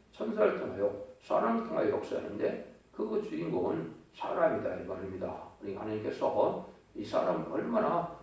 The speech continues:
사랑하는지 알 수 있죠. 그래서 사람을 돕기 위해서 천사까지 보내주시는 거다. 이렇게 말씀하는 거죠. 그래서 이제 피조물 된 자들은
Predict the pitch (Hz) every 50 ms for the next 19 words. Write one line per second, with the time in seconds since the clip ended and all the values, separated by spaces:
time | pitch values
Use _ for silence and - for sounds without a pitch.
0 | - - - - - - 151 147 135 120 107 104 98 - - 104 101 - - -
1 | - - - - - - - 104 101 98 98 95 98 - - - - - - -
2 | - - - - - - 104 - - - - - - - - - - - - -
3 | - - - - - - - - 104 101 95 90 - - - - - - 127 120
4 | - - - - - - - - - - - - - - - - - - 208 202
5 | - - - - - - 135 - - - - - - - - 113 123 123 123 117
6 | 101 - - 120 110 104 104 101 104 98 - - - - - - - - 110 113
7 | - - - 110 107 104 - - - 104 98 92 87 95 - 208 247 247 247 -
8 | - - - - - - - - 214 - - - - - - - - - - -
9 | - - - 107 107 104 - - - - - - - - - 240 127 - - 226
10 | 208 - - 131 - - - - - - - 131 - - 180 185